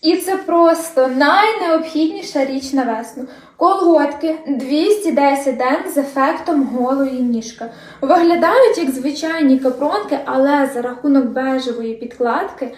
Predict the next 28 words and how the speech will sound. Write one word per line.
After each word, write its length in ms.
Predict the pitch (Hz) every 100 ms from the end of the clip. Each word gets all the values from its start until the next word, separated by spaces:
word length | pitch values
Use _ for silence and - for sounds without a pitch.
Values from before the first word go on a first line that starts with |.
| - - -
вони 280 | 247 233 311
будуть 460 | 262 254 294 -
вас 280 | 220 254 254
зігрівати. 600 | 262 240 247 220 214 - 277 -
Вони 380 | 233 247 269
йдуть 260 | 277 240 233 202
грубші 720 | 247 285 - - 277 233 - _ _ _ -
і 260 | 233 285 - - _
тепленькі. 580 | 254 - 220 226 233 254
Зараз 460 | 311 392 466 466 427
тепер 360 | 370 359 381
на 80 | 392
весну 360 | 320 330 359 359
можна 320 | 311 359 381
і 60 | 370
сукні 300 | 277 277 254
вдягати. 400 | 269 262 262 277
Якщо 280 | - 330
чесно, 240 | 370 415 302
я 200 | 285 320
переживала, 680 | 311 311 277 285 247 240 240
що 160 | -
вони 160 | 277 311
будуть 360 | 240 240 254
якогось 320 | 262 330 339 330
там 200 | 285 262
зеленого 520 | 277 277 247 240 214
кольору, 380 | 269 359 339